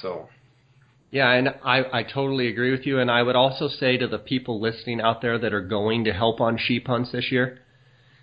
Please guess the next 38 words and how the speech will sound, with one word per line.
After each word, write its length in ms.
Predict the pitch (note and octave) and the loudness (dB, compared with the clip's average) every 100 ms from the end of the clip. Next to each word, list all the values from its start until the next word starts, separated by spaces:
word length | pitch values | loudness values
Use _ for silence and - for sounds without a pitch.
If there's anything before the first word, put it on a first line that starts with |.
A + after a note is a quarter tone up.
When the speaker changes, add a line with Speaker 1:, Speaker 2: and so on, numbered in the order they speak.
| _ _ _ _ | _ _ _ _
Speaker 2:
be 200 | - E3+ | 2 4
the 140 | G3 B2+ | 6 4
guy 340 | A#2+ A2+ B2 | 4 4 4
that 160 | A#2+ A2 - | 2 -2 -4
says, 320 | A#2 A2+ - _ | -2 -2 -8 _
"Send 340 | - - C3+ C3+ | -8 0 2 4
me 140 | C3+ | 4
wherever 420 | A#2 A2 A2+ A2 | 2 2 2 0
you 220 | G#2+ G#2 | 0 -2
want. 380 | F#2+ F#2+ G2+ A2 - G#2+ | -2 -2 -2 -2 -2 4
I'll 220 | A2 A2+ | 6 6
go 200 | A#2+ A2+ | 4 4
wherever 440 | G#2+ G2+ A2 A2+ | 2 2 0 0
you 220 | A2+ G#2+ | 0 0
want 280 | G#2 G#2 G#2+ | 2 0 0
me 120 | A2 | -2
to 80 | G2+ | -4
go." 480 | F#2 F#2+ F#2+ G#2+ - _ _ | -4 -4 -2 -2 -4 _ _
Don't 240 | D#3+ E3 E3+ | 4 4 6
be 160 | D3 | 4
the 120 | B2+ A2+ | 4 4
guy 340 | A#2 G#2+ A2+ | 4 6 4
that 120 | A2+ - | 0 -4
says, 260 | A#2 A2 - | -2 -2 -2
"Well, 360 | D#3 F3 E3+ - | 2 4 4 2
uh, 120 | C#3+ D3+ | -6 -2
there's 220 | D3+ D#3 | -2 4
not 200 | F3+ E3+ | 4 4
many 220 | D#3+ C#3+ | 2 2
sheep 380 | C3+ - E3 D#3+ | 2 0 -2 0
over 260 | B2 G#2+ G#2+ | 0 0 -2
there, 300 | G#2+ G#2 A2 | 0 0 -2
so 400 | C3 A2+ A2 - | -2 -2 -2 -2
can 120 | C3 | 2
you 100 | C#3+ | 2
send 320 | C#3 D#3+ D3 | 2 2 2
me 180 | D3+ C#3 - | 2 0 0
some?" 200 | C3+ | 0